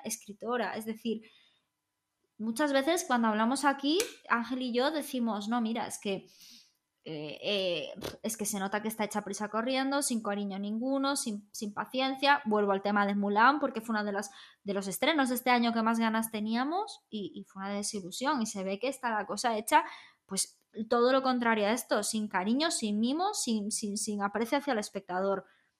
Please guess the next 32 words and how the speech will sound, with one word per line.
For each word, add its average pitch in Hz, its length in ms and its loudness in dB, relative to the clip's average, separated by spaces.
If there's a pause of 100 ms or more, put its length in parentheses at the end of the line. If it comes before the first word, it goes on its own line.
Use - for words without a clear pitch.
(380)
Sin 180 220 -10
embargo, 175 520 -6
esta 330 420 2
se 285 140 -2
nota 202 200 -4
un 254 60 -4
trabajo 220 320 -2
de 196 100 -4
fondo 277 440 -2
de 208 120 -2
la 190 140 -4
leche. 196 540 -2
Y 208 100 -6
de 208 80 2
verdad, 214 300 2
me 190 80 -8
encantaría 208 560 0
hablar 233 320 2
con 202 100 -2
los 208 160 -4
creadores 214 640 2 (280)
para 220 120 2
decirles, 220 400 0
"De 220 100 2
verdad, 233 340 8 (100)
estoy 302 400 6 (100)
con 370 260 8
vosotros. 208 680 6
O 220 60 4
sea, 220 280 8 (320)
no 269 180 4
hagáis 370 360 10